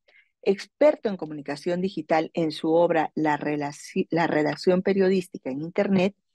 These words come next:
explora cómo las herramientas digitales pueden facilitar la difusión de información en tiempo real y brindar acceso a datos relevantes.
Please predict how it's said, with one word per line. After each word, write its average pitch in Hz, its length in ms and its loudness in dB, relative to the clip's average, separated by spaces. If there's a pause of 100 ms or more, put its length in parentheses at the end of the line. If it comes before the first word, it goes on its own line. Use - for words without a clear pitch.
(480)
explora 277 580 4
cómo 302 360 0
las 269 180 0
herramientas 185 560 -2
digitales 190 640 -2
pueden 185 280 0
facilitar 160 720 -2
la 185 140 0
difusión 147 540 -4
de 180 60 -2
información 180 680 -2
en 160 240 -2
tiempo 185 380 0
real 220 420 2 (460)
y 202 140 4
brindar 214 320 4
acceso 226 480 2
a 185 100 2
datos 170 300 -4
relevantes. 135 720 -6